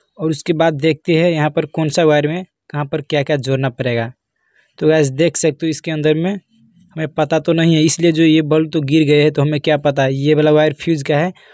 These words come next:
और ये वायर, ये वायर इसके अंदर में डायरेक्ट है। तो हमने अच्छे तरह से देखते हैं, इसके अंदर में यहाँ पर दिए गए हैं एक छोटा सा एफ़ वन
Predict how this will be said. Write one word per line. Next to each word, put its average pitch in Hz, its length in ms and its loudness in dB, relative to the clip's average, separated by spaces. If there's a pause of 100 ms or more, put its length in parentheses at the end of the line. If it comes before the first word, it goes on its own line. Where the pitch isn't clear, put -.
(160)
और 143 120 0
ये 147 120 4
वायर, 151 380 0
ये 160 260 -2
वायर 151 220 2
इसके 147 280 -6
अंदर 151 220 0
में 151 160 0
डायरेक्ट 135 340 0
है। 123 180 -2 (440)
तो 170 60 -4
हमने 175 180 0
अच्छे 170 240 0
तरह 170 160 2
से 170 140 -2
देखते 143 420 0
हैं, 180 60 4
इसके 170 220 -2
अंदर 160 260 0
में 160 120 -2
यहाँ 151 140 0
पर 151 180 -2
दिए 147 260 0
गए 143 140 4
हैं 180 220 2 (580)
एक 156 220 0
छोटा 160 280 2
सा 151 160 0 (240)
एफ़ 160 300 -2
वन 190 260 2